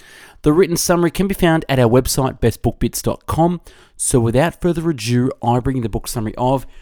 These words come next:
You Are a Badass. How and why?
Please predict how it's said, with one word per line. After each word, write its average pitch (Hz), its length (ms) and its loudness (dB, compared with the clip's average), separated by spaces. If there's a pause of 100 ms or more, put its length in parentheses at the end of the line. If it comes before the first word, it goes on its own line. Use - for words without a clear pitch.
(180)
You 131 380 -2
Are 120 400 0
a 123 60 -6
Badass. 101 720 -4 (1120)
How 175 320 2
and 156 120 0
why? 107 320 2